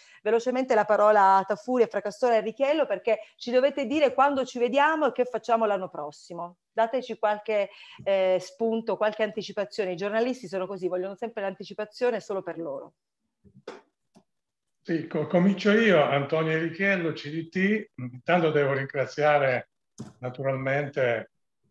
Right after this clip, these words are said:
Speaker 2: eh, Filomena Greco. Grazie Filomena, perché sei stato un catalizzatore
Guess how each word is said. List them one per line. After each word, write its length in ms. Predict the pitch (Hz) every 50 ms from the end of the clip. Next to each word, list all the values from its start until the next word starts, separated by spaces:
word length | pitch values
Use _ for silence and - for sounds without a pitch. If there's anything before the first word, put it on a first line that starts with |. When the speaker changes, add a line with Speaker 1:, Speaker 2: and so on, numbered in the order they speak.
| _ _
Speaker 2:
eh, 200 | 117 120 123 113
Filomena 500 | - - 147 139 139 143 143 139 139 139
Greco. 540 | 127 147 165 170 160 147 156 - 123 120 113
Grazie 400 | 120 131 151 151 - - - 113
Filomena, 640 | - - 135 139 143 156 170 180 180 170 147 123
perché 360 | - - 123 120 - - 127
sei 220 | 113 - - 139 127
stato 400 | - - - 160 156 156 - 151
un 180 | 143 139 139
catalizzatore 1200 | - - - 147 147 - 147 151 156 151 143 156 147 143 - 165 165 165 160 147 139 131 117 -